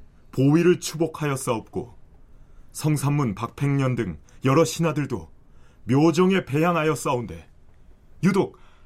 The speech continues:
함께 충절을 지킨 이로서 배향을 받지 못한다면 충절에 보답하는 도리에 합당하지 않사옵니다. 또한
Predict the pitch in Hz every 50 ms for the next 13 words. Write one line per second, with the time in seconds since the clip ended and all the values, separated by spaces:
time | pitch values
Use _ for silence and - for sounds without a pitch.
0 | - - - 208 208 190 - 226 202 196 - - - 208 190 202 196 185 185 -
1 | - 180 - - - 180 156 151 151 151 - - - - 92 - - - - -
2 | 135 147 160 147 165 175 180 180 - 143 160 160 - - 120 98 127 135 - 160
3 | 170 156 151 131 117 92 - - - - - - - - - - - - - -
4 | - - - 170 170 143 156 156 151 139 - - 127 139 147 135 - - 143 143
5 | 131 107 - 127 131 135 104 90 - - - - - - - - - - 208 196
6 | 196 202 170 175 110 104 131 131 - - 220 214 202 185 127 92 87 87 78 80
7 | 73 - - - - - - - - - - - - - - - - - - -
8 | - - - - - - - - - - - - - - - - - 190 139 156
9 | 131 98 82